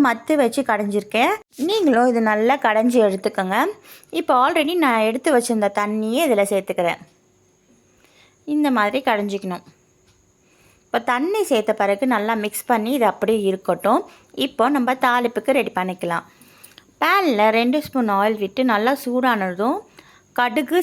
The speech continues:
சீரகம் போட்டு தாளிச்சிக்கலாம். ஒரு வரமிளகா, கொஞ்சம் கருவேப்பிலை சேர்த்து போட்டு தாளிச்சிக்கலாம். இது தாளிச்ச உடனே நம்ம already கட் பண்ணி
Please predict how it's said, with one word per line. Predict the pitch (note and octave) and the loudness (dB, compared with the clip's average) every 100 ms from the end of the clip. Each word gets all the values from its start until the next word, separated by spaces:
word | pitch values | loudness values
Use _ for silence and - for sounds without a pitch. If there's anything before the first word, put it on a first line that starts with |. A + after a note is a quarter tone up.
| F4 | 0
சீரகம் | B3+ C4 B3+ A#3 | 0 0 0 0
போட்டு | G3 F#3+ B3 B3 | -2 -2 -2 0
தாளிச்சிக்கலாம். | G3+ F#3 - - F#3+ A3 F#4 - _ - _ - - _ - | -2 -4 -12 -8 -2 -2 -2 -10 _ -20 _ -20 -20 _ 0
ஒரு | C4 E4 C#4+ | 2 2 0
வரமிளகா, | A3 B3 A#3+ G#3 G3+ C4+ C4+ | 0 2 2 2 0 0 2
கொஞ்சம் | A#3+ A#3+ B3+ | 2 2 0
கருவேப்பிலை | G#3+ G#3+ G#3+ G#3+ G#3 | 2 0 2 -2 0
சேர்த்து | G3+ F#3 - | -2 -4 -4
போட்டு | F3 E3+ E3+ | -4 -2 -2
தாளிச்சிக்கலாம். | F#3 F#3 - D3+ D3+ - _ _ _ _ _ _ _ _ _ _ _ _ _ _ _ _ _ _ _ _ _ _ _ - | -2 -4 -10 -10 -10 -10 _ _ _ _ _ _ _ _ _ _ _ _ _ _ _ _ _ _ _ _ _ _ _ -6
இது | C#4+ C#4+ | -6 -2
தாளிச்ச | B3+ C4+ E4 E4 | 0 0 2 2
உடனே | B3+ A#3 D4 | 2 2 2
நம்ம | B3+ A3 G#3 G#3+ | 0 2 2 2
already | A#3 A3+ F4 A4 A3+ - | 2 0 0 0 -4 -6
கட் | B3 - D4+ | -6 -2 0
பண்ணி | C#4 C4+ | 2 0